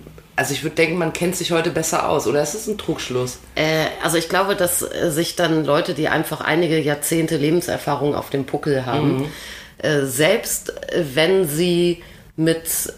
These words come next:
Speaker 2: achtzehn einhalb, äh, den erstbesten ihnen versprochenen Gehelicht, äh, haben und mit denen dann irgendwann,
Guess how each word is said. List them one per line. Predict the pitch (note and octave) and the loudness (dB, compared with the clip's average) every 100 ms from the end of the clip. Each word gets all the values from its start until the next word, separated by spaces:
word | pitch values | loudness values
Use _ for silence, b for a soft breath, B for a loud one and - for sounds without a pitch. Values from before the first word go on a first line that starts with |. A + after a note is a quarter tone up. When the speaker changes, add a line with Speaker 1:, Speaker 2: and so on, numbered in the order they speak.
| - | -4
Speaker 2:
achtzehn | D3 - - F#3 | -2 -2 -2 0
einhalb, | E3+ D3+ D#3 D#3 D#3 D#3+ - - | 2 2 2 4 4 2 -2 -4
äh, | - D#3+ D#3 C3 C2 D#2 | 0 2 2 2 0 -2
den | D3 C3+ D#3+ D#3 | -2 2 4 2
erstbesten | - C3 D#3 - - C#3+ - E3+ D#3+ | 2 2 0 -2 -2 -2 0 2 2
ihnen | - D#3 D#3 | 2 0 0
versprochenen | - C#3+ - D3+ E3 D#3 C#3+ | 0 -6 -2 0 2 2 2
Gehelicht, | - D3 D#3 D3+ D3 - - | 0 0 2 2 -2 -4 -2
äh, | - D3 C#3+ | 0 0 0
haben | - C#3 C#3+ D3 | -2 0 0 2
und | B2+ | 2
mit | B2+ C#3+ | 2 2
denen | C#3+ D3 | 2 2
dann | C#3 C#3 | 2 2
irgendwann, | B2 C3+ C#3 C#3 | 2 2 2 2